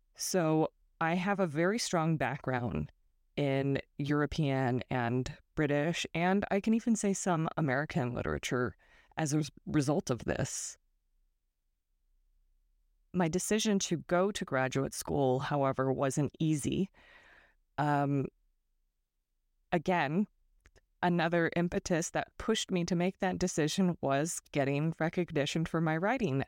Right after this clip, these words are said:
I, for fun, one day wrote a short story called The Woe of William, and I mimicked the style of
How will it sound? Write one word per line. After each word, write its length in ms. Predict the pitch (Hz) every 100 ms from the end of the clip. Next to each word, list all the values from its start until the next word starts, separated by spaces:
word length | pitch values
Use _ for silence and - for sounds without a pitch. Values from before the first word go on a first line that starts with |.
| _ -
I, 360 | 160 170 180
for 240 | 185 - 208
fun, 400 | - 330 262 214
one 360 | - 170 170 190
day 420 | 156 135 139 180 - - - - - -
wrote 320 | 156 180 277 -
a 100 | 220
short 320 | - 180 170
story 380 | - - 131 147
called 320 | - 160 143
The 80 | 139
Woe 240 | 139 165
of 160 | 202 185
William, 500 | 135 120 101 156 123 -
and 300 | 143 131 135 -
I 140 | 131
mimicked 420 | 135 151 170 196 -
the 80 |
style 600 | 170 - 139 135 131 135 - -
of 320 | 127 139